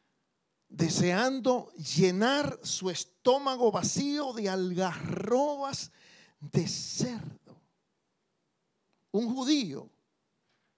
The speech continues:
él era judío, cuidando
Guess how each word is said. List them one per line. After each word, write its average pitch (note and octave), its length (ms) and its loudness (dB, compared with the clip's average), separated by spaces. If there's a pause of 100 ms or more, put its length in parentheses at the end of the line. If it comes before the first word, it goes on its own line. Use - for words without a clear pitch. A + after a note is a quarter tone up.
(220)
él G#3+ 180 -4
era C4+ 180 2
judío, A3 720 -4 (1200)
cuidando E4+ 920 4